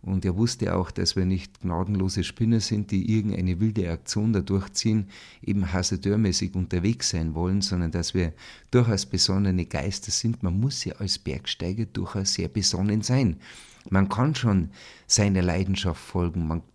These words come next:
kann auch der puren Begeisterung nachgehen, aber muss dann immer auch noch diese kognitive Instanz in sich tragen, die dann, wenn es wirklich brenzlig wird oder bevor es brenzlig wird, einfach sagt,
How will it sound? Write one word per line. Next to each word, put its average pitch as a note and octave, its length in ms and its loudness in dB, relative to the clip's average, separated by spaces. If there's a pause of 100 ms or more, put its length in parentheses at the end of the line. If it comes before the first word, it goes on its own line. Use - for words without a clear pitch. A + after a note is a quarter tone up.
(120)
kann A2+ 260 2
auch F2 220 -2
der F2+ 260 0 (240)
puren B2+ 400 4
Begeisterung A#2 720 2
nachgehen, E2+ 560 -2 (340)
aber G2 140 2
muss A#2+ 300 4
dann G2+ 200 0
immer C3+ 420 2
auch G2 180 0
noch G2 200 -2
diese F2+ 500 0 (260)
kognitive A#2 680 0
Instanz G2+ 680 -2
in G2+ 140 0
sich - 200 -2
tragen, F#2 420 0 (260)
die B2 140 8
dann, B2 340 6
wenn G#2+ 160 6
es G#2+ 160 2
wirklich B2+ 360 2
brenzlig A#2+ 540 2
wird D#2+ 240 -4 (320)
oder A2+ 220 4
bevor C#3 460 4
es F#2+ 180 2
brenzlig F#2 520 -2
wird, G#2 220 -2
einfach F#2 240 -2
sagt, G2+ 400 -2